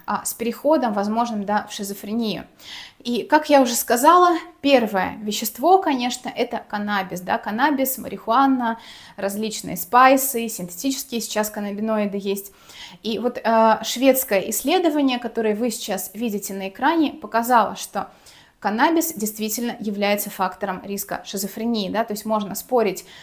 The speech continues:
об этом, потому что в каких-то источниках написано: «Нет, каннабис шизофрению не вызывает», он не вызывает напрямую, но тем не менее, да, на предрасположенную психику действует как вот такой вот ускоритель, а, развития симптомов. И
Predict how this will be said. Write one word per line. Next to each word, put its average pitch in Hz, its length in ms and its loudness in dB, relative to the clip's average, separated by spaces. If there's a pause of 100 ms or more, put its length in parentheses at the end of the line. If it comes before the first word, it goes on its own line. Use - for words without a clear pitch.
(140)
об 208 200 2
этом, 330 280 4
потому 208 240 -6
что 220 140 -8
в - 80 -12
каких-то 240 340 -6
источниках 220 460 -2
написано: 220 380 -6
«Нет, 220 200 -2
каннабис 208 420 0
шизофрению 214 640 -4
не 226 360 -2
вызывает», 208 600 2 (320)
он 233 200 2
не 262 160 6
вызывает 208 500 4
напрямую, 214 680 0 (320)
но 226 100 -4
тем 320 260 2
не 277 100 6
менее, 226 340 0
да, 226 160 2
на 220 100 0
предрасположенную 214 800 0
психику 339 640 0
действует 233 520 -2
как 214 260 -4
вот 214 120 -6
такой - 240 -4
вот 226 180 -4
ускоритель, 226 760 -2 (500)
а, 202 220 4
развития 214 440 0
симптомов. 214 840 2
И 214 340 -2